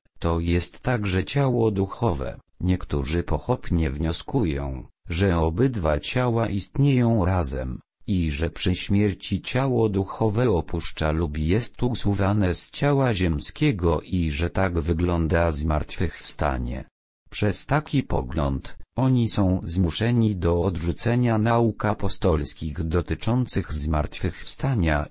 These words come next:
i przyjścia Pana Jezusa Chrystusa. Nie ma nic prostszego do zrozumienia niż to, że śmierć i zmartwychwstanie nie zachodzą w tym samym czasie. Albowiem, jak w Adamie wszyscy umierają,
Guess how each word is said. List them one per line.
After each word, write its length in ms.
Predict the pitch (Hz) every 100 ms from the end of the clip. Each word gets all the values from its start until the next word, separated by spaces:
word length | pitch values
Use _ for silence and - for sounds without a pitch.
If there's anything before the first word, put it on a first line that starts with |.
| -
i 160 | 90
przyjścia 600 | - - 151 139 - 123
Pana 440 | - 82 73 78 80
Jezusa 680 | 78 82 82 - - 85 82
Chrystusa. 840 | - - - - 80 - 78 62 _ _ _ -
Nie 280 | 98 120 117
ma 180 | 95 98
nic 420 | 92 139 147 -
prostszego 760 | - 90 - - 135 123 127
do 260 | 101 90 90
zrozumienia 840 | 82 92 80 80 80 101 131 120 113
niż 340 | 104 90 -
to, 380 | - 107 69 71 - -
że 200 | 76 73
śmierć 600 | - 113 127 104 - -
i 80 | 87
zmartwychwstanie 1300 | 73 78 76 71 - 87 - - - 139 131 131 117
nie 200 | 110 101
zachodzą 680 | 90 82 147 139 120 117 110
w 100 | -
tym 300 | 110 98 87
samym 460 | - 165 147 95
czasie. 580 | - 110 95 - - - - _ _ _
Albowiem, 720 | 90 90 139 147 85 80 73 67 _ -
jak 280 | 87 87 -
w 140 | -
Adamie 560 | 80 73 104 113 98 82
wszyscy 600 | - - 139 - 127 123
umierają, 920 | - 131 113 87 80 104 98 76 73